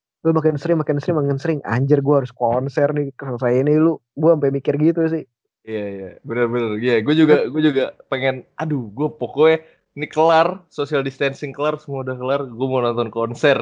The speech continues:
Speaker 2: gitu.
Speaker 1: Iya, harus, harus.
Speaker 2: Iya, karena kangen, pengen, pengen sama suasana konser tuh kangen banget.
Speaker 1: Iya.
Speaker 2: Temen-temenku juga banyak yang ngerasa kayak gitu.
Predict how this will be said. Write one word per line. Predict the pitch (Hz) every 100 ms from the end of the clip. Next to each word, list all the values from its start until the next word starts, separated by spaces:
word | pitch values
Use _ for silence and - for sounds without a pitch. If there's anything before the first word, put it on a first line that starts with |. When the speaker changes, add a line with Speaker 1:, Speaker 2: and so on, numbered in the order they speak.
| 104
Speaker 2:
gitu. | 98 104 101 98 98
Speaker 1:
Iya, | 113 139 131 -
harus, | 131 143 170 165
harus. | 143 143 143 - _ _ _
Speaker 2:
Iya, | 101 101 95 92 -
karena | _ 98 139 - _ _ _
kangen, | - 156 208 233 233 226
pengen, | 185 160 156 143 -
pengen | 135 135
sama | - 151 143
suasana | 147 151 151
konser | - 151 165 180
tuh | -
kangen | 139 123
banget. | 123 156 127 - _ _ _
Speaker 1:
Iya. | 185 131 135 147 - - _ - - _
Speaker 2:
Temen-temenku | 135 143 147 147 180 170
juga | 131
banyak | 117 147 160
yang | 151 127
ngerasa | 120 123
kayak | 117 113
gitu. | 135